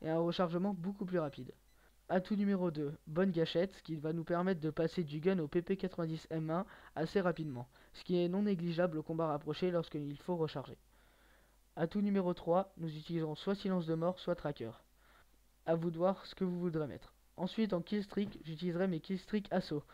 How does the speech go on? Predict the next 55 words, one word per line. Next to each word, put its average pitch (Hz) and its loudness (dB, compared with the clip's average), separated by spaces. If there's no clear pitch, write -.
Alors 139 -2
pour 185 2
ma 185 6
part, 196 4
j'utiliserai 170 0
le 156 0
missile 190 -2
Predator 175 2
débloqué 147 -4
à 110 -4
cinq 185 -2
kills, 165 -2
le 143 -4
drone 190 2
d'assaut 190 2
débloqué 151 -2
à 123 -2
dix 180 -6
kills 185 0
et 147 -4
l'A 156 2
C 180 -4
cent 175 -2
trente 196 0
débloqué 160 0
à 165 2
douze 160 -2
kills. 123 -8
Ce - -20
qui 175 4
est 175 4
un 196 4
peu 202 0
dur 196 0
pour 156 -4
les 151 -2
joueurs 175 0
débutants, 165 -2
je 160 -2
vous 170 -2
l'accorde, 160 -2
mais 190 0
qui - -8
fait 160 -2
très - -2
très 180 0
mal 160 0
lorsqu'on 151 -4
sait - -2
rusher 170 0
avec 147 -2
des 147 -4
armes 165 2
assez - 0
rapides. 147 -4